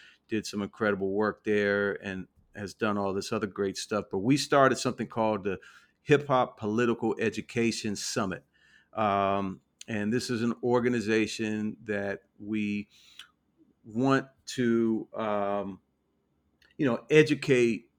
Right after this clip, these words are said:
uh, the hip hop community of all races and generations, you know, on the political process and how we can use hip hop as a culture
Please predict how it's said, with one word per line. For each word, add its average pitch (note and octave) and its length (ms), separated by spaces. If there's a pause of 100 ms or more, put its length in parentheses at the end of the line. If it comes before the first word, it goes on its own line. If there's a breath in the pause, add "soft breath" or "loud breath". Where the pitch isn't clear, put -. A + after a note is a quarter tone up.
(480)
uh, G#2+ 480 (120)
the G#2+ 120
hip C3+ 240
hop B2 300
community G#2+ 800 (280)
of G2 160
all A#2 540 (240)
races A2 520
and G#2 200
generations, G2+ 880 (340 loud breath)
you A2 80
know, F#2+ 160
on B2+ 220
the C3 80
political A#2+ 500
process G2 840 (380 soft breath)
and G2 260
how A#2+ 240
we A#2+ 160
can A2 220
use A2+ 640
hip A#2 260
hop G#2+ 420
as G2 240
a F#2 220
culture A2 680